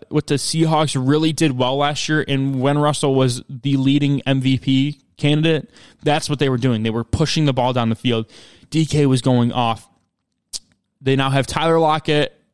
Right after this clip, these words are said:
um, locked up, so they get to keep him, and they have Dwayne Eskridge, who's going to be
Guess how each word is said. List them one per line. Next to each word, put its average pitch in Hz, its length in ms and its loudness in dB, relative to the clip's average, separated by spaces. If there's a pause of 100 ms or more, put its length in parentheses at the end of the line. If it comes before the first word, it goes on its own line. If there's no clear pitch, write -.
(200)
um, 117 420 0 (880)
locked 139 300 -2
up, 127 360 -2 (440)
so 135 240 0
they 131 100 0
get 127 100 -4
to 120 60 -10
keep 160 240 0
him, 143 220 2
and 151 160 2
they 151 60 2
have 135 100 0
Dwayne 135 240 0
Eskridge, 123 360 0
who's 127 220 2
going 131 280 2
to 135 100 0
be 113 420 2